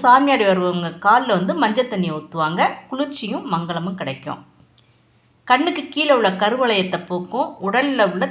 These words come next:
தேவையற்ற முடிகளை போக்க உதவும், காயங்களை ஆற்றும், தோல் சார்ந்த பிரச்சனைகளை சரி செய்யும், இளமையான தோற்றத்தை தரும். இது எல்லாமே நம்ம வீட்டு பெரியவங்க நமக்கு சொல்லிக் கொடுத்த எளிய பாட்டி வைத்தியம்தாங்க.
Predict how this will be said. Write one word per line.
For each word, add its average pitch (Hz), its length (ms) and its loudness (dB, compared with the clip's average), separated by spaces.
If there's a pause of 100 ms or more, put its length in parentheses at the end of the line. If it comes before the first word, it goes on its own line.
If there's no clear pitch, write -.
(120)
தேவையற்ற 226 480 0
முடிகளை 214 340 -2
போக்க 170 260 -8 (120)
உதவும், 170 360 -4 (280)
காயங்களை 220 520 4 (200)
ஆற்றும், 202 420 -4 (560)
தோல் 302 320 4
சார்ந்த 247 240 2 (100)
பிரச்சனைகளை 190 600 -2
சரி 165 260 -4
செய்யும், 220 340 -4 (140)
இளமையான 226 560 0
தோற்றத்தை 165 420 -8
தரும். 143 320 -8 (680)
இது 185 180 0 (140)
எல்லாமே 226 420 2 (240)
நம்ம 254 320 2
வீட்டு 302 280 -6
பெரியவங்க 196 420 0 (120)
நமக்கு 285 380 -2
சொல்லிக் 196 280 -4
கொடுத்த 185 380 -2 (100)
எளிய 196 220 -2 (140)
பாட்டி 170 360 -2
வைத்தியம்தாங்க. 147 640 -8